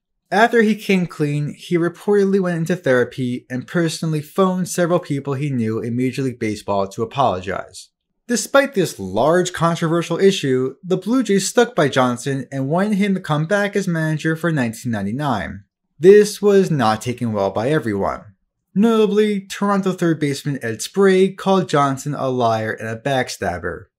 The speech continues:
During spring training of nineteen ninety-nine, with tensions high between Johnson and the club, the general manager made the decision to fire Johnson,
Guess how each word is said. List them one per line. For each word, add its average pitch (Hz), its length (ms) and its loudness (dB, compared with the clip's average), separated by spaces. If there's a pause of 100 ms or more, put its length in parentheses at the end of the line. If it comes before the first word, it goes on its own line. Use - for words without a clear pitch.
(260)
During 233 260 6
spring 180 380 0
training 156 360 -2
of 123 80 0
nineteen 123 360 -2
ninety-nine, 120 680 -2
with 135 220 -2
tensions 160 460 -4
high 131 280 2
between 127 440 -4
Johnson 113 440 -2
and 107 120 -4
the 104 40 -8
club, 180 720 -2 (140)
the 170 140 0
general 180 420 -2
manager 139 440 -2
made 170 280 -2
the 170 80 -2
decision 127 560 -2
to 131 120 -6
fire 120 380 2
Johnson, 104 760 -4